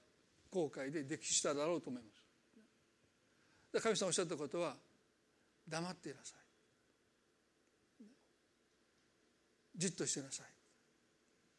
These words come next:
神様が今私を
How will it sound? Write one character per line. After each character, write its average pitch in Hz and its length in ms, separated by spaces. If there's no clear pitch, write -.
神 285 260
様 196 340
が 160 500
今 240 240
私 180 520
を 180 420